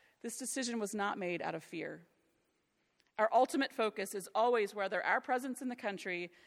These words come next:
adds to the work of our partners. And in this case, we determined that our si-, decision not to participate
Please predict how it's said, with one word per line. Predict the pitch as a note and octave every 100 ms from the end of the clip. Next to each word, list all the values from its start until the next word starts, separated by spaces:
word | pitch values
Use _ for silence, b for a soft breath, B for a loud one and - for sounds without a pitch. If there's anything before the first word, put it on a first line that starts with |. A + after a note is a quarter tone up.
| b b b
adds | G3 G#3+ A3 G3 -
to |
the | F3+
work | E3 D#3
of | E3
our | D#3
partners. | D3+ D#3+ D#3 D#3 D#3+ E3+ - _ _ _ _ _
And | G#3
in | G3
this | B3+ -
case, | C#4 A3+ -
we | A#3+
determined | B3+ - C4 A#3 F#3+
that | F3+
our | - B3
si-, | C#4 C4+ -
decision | A3+ B3 G3+ G3
not | F#3+ A3+ C#4+
to |
participate | C#4+ F#3+ F3+ - - E3 D#3+